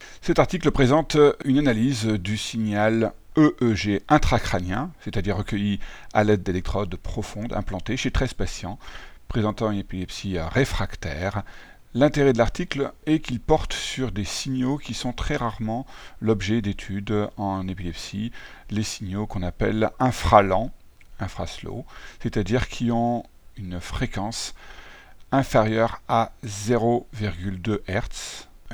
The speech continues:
Chaque onde va durer au moins cinq secondes. Autant dire qu'il s'agit de signaux dont habituellement on ne tient pas compte,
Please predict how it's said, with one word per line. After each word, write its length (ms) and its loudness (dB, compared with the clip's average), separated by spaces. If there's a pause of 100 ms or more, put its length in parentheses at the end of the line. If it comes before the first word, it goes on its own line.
(220)
Chaque 400 0
onde 480 -2
va 220 -2
durer 420 -2
au 120 2
moins 320 -2
cinq 380 -4
secondes. 600 -12 (840)
Autant 260 2
dire 240 0
qu'il 120 -4
s'agit 300 -4
de 100 -4
signaux 720 -2 (120)
dont 200 -2 (200)
habituellement 680 -4
on 80 -2
ne 120 0
tient 180 -6
pas 140 -4
compte, 460 -8